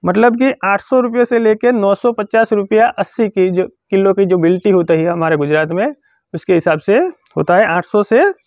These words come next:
नौ सौ पचास रुपया। और क्विंटल में अगर बताना चाहे तो एक हज़ार रुपये से लेके ग्यारह सौ नब्बे रुपया, बारह सौ रुपया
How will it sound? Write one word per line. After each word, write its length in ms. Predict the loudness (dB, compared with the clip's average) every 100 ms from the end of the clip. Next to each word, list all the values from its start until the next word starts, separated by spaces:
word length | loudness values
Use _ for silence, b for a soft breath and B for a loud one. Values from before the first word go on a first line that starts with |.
| -12
नौ 180 | -4 -4
सौ 140 | -2
पचास 400 | -2 -2 0 0
रुपया। 380 | 0 -4 -6 -8 -10 _ _ _ _ -2
और 180 | 2 2
क्विंटल 400 | 0 -2 0 2
में 100 | 2
अगर 160 | 2
बताना 420 | 2 2 0 0 0
चाहे 380 | 0 2 2 0 -4 _ _ _ _
तो 120 | -2
एक 260 | 0 0 0
हज़ार 280 | 2 4 2
रुपये 260 | 2 -2
से 140 | -2 -2
लेके 680 | 0 -2 0 0 0 -2
ग्यारह 300 | -2 0 2
सौ 180 | 0 0
नब्बे 320 | 0 0 2
रुपया, 340 | 2 2 0 0
बारह 300 | 2 0 0
सौ 140 | -2
रुपया 360 | -6 -2 0